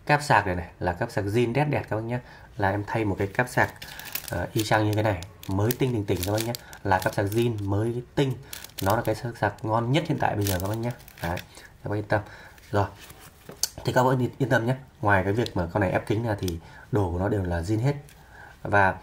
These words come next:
đây em sẽ show các cái ngoại hình cho các bác luôn nhé. Ở nãy em quên đấy.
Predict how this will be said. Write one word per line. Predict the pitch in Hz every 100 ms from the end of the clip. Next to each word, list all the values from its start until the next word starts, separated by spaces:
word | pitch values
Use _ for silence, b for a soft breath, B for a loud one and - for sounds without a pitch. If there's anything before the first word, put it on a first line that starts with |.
| B B -
đây | 113 117
em | 110
sẽ | -
show | - 113
các | 104 120 -
cái | - 110
ngoại | -
hình | 101 87
cho | 92
các | 113
bác | 113
luôn | 107 98
nhé. | 110 - -
Ở | 80 80 - - 110
nãy | 104
em | 113 127
quên | 107
đấy. | 101